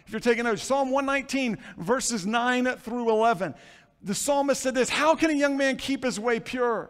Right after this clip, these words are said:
"By keeping your word." By obeying your word. He said, "I've sought you with all my heart. Do not let me wander from your commands. I have treasured your word in my heart, God,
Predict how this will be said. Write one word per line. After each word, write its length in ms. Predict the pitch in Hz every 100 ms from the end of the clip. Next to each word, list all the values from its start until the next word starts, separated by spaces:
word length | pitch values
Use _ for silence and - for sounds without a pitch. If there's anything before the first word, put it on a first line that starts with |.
| - _ _ _ _ _ _ _ _ -
"By 300 | 156 208 190
keeping 680 | - 277 285 277 269 269 262
your 640 | 196 208 220 220 220 214
word." 680 | 185 175 185 190 175 139 - _ _ _ _ _ _ _ -
By 160 | 175
obeying 540 | 202 165 170 240 254 262
your 180 | 226
word. 420 | 214 208 214 190 - -
He 60 | 208
said, 140 | 262
"I've 160 | 247 208
sought 380 | - 302 302
you 100 | 294
with 120 | 285 247
all 220 | 277 285
my 180 | 262 240
heart. 300 | 254 269 - - -
Do 140 | 247
not 320 | 240 285 302
let 180 | 285 277
me 140 | 269
wander 420 | 262 247 277 277 240
from 220 | 240 233
your 160 | 247
commands. 720 | 240 240 247 254 214 - - - _ _ - -
I 80 |
have 140 | 254 220
treasured 480 | - 349 294 330 262
your 120 | 294
word 320 | 277 311 320
in 80 | 269
my 200 | 240 220
heart, 440 | - 277 294 220
God, 320 | 202 185 147